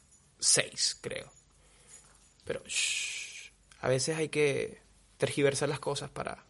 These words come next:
hacer qué tiene que ver. Fácil. Vamos con otra. ¿Qué tiene que ver los nuggets con el arroz chino? Hoy estamos hablando de los chinos.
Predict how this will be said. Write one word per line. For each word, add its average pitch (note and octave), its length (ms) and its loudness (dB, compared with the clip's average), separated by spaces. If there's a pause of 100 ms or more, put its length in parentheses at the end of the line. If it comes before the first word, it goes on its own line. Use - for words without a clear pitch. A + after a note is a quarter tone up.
(140)
hacer - 340 -2
qué - 80 0
tiene C3 200 -2
que - 80 -4
ver. - 200 -6 (400)
Fácil. C3 280 -4 (600)
Vamos A#3 160 12
con B3 100 12
otra. G3+ 200 12
¿Qué F#3+ 60 12
tiene B3+ 160 12
que B3 80 12
ver G#3+ 100 12
los A#3 120 12
nuggets B3 400 12
con A3 180 12
el A#3 100 12
arroz F#3+ 200 12
chino? G3 320 12
Hoy F#3 80 12
estamos C4+ 260 12
hablando G3 220 12
de A3 60 12
los E3 120 12
chinos. B2+ 500 4